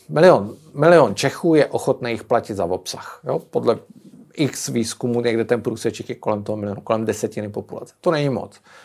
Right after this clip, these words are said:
Furt je to milion, no? Když si sečteš ty přeplatný, tak furt jsme na začátku. A počítal jsem si, že Hero Hero má padesát tisíc předplatných,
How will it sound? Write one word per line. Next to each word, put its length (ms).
Furt 120
je 60
to 100
milion, 360
no? 100
Když 140
si 120
sečteš 360
ty 80
přeplatný, 460
tak 120
furt 180
jsme 140
na 80
začátku. 540
A 420
počítal 520
jsem 260
si, 280
že 160
Hero 400
Hero 460
má 340
padesát 440
tisíc 340
předplatných, 720